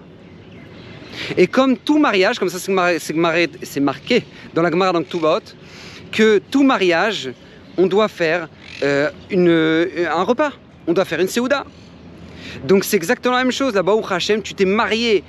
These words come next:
une nouvelle fois avec la Torah, tu as fini un nouveau traité, tu dois faire un Siyum, tu dois faire un repas de mitzvah.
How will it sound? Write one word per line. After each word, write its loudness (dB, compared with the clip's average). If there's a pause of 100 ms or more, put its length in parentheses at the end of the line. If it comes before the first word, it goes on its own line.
(100)
une 4
nouvelle 2
fois -2
avec -2
la 0
Torah, -2
tu -4
as -6
fini -2
un 2
nouveau 2
traité, -2
tu -10
dois 0
faire -2
un 0
Siyum, -2
tu -8
dois 2
faire 0
un 0
repas 0
de -2
mitzvah. -4